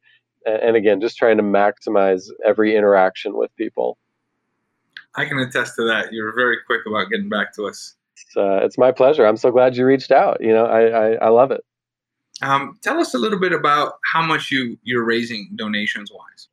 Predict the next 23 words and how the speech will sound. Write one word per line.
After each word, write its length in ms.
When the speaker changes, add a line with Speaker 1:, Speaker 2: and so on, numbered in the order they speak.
Speaker 1:
Yeah, 200
you 140
know, 120
this 260
year 400
with 260
covid 520
nineteen, 640
it, 260
it 100
looks 260
a 40
little 280
different. 540
We 240
reframed 880
some 200
of 120
our 240
projections 760
for 140
the 100
year. 440